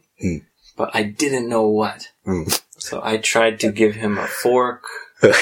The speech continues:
Speaker 2: He's like, "No, oshibori, oshibori."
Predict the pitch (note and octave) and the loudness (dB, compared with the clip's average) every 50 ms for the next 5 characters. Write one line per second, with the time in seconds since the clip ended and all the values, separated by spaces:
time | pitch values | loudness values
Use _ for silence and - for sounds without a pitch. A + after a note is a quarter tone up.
0 | - - - - - - - - - - - - - - - - - C#3+ D3 C#3+ | 0 -2 -6 -10 -12 -12 -14 -12 -8 -6 -6 -6 -6 -10 -14 -10 -6 -2 0 0
1 | C#3 B2+ - - C#3+ C#3+ C#3+ - - D#3+ D3+ C#3+ D#3 D#3+ D#3 D3+ C#3+ B2 - - | 0 0 0 0 0 2 2 2 2 0 2 2 2 4 4 2 2 0 -2 -2
2 | C#3+ D3 D3+ D3 D3 - - D#3 D#3 D3+ D3 D3 C#3+ C#3+ C#3+ C#3+ C#3+ C#3+ C#3+ D3 | 0 0 0 0 0 0 0 2 2 2 2 2 2 2 2 4 2 2 2 2
3 | D3 C#3 C#3 | 0 -2 -4